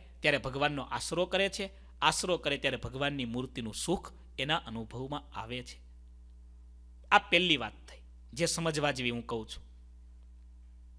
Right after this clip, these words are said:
હવે બીજી વાત જે સમજવાની છે એ આ છે,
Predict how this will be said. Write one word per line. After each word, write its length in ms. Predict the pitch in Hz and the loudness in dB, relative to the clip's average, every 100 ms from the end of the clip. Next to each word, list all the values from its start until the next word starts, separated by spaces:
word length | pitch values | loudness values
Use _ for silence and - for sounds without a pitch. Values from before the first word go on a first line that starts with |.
| - - - - | -18 -18 -18 -10
હવે 140 | 139 190 | 4 4
બીજી 380 | 139 143 143 240 | 4 2 6 10
વાત 180 | 247 | 10
જે 120 | 214 226 | 10 4
સમજવાની 600 | - 185 165 165 143 123 | 4 2 4 4 4 0
છે 180 | - | 0
એ 280 | 131 131 143 | -2 -2 -2
આ 320 | 139 135 123 | 0 2 2
છે, 300 | 113 - - | 0 -8 -12